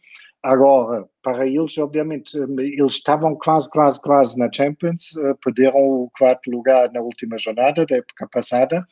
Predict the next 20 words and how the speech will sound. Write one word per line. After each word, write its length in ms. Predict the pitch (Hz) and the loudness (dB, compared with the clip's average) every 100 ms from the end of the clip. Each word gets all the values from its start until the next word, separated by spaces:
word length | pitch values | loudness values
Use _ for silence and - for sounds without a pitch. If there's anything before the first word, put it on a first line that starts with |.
| - - - - - | -20 -20 -20 -8 0
ahm, 500 | 143 143 139 139 135 - | 4 6 4 0 -8 -4
e 380 | 160 180 165 _ _ _ | -2 -2 -6 _ _ _
continuam, 920 | - 151 147 147 147 165 175 175 180 135 | -4 -4 -2 0 2 2 2 2 0 0
eh, 40 | 143 147 | 0 2
parece 460 | 143 165 175 - | 4 4 2 -6
que 140 | - 175 | -4 0
o, 240 | 151 156 | 0 0
eh, 160 | 139 131 | -2 -2
que, 80 | - | -4
hum, 260 | 151 139 151 | -2 -2 0
o 80 | 147 | 0
bom 200 | 123 175 | 4 4
trabalho 560 | 185 165 147 147 151 156 | 4 4 6 4 2 -2
que 80 | - | -2
está 180 | 151 | 2
a 40 | 139 | 2
ser 220 | - 127 | 0 -4
feito 340 | - 143 135 117 | -2 -4 -4 -6
em 80 | |
Leverkusen, 760 | 117 139 143 - 135 131 127 | -2 0 -2 -2 -2 -2 -4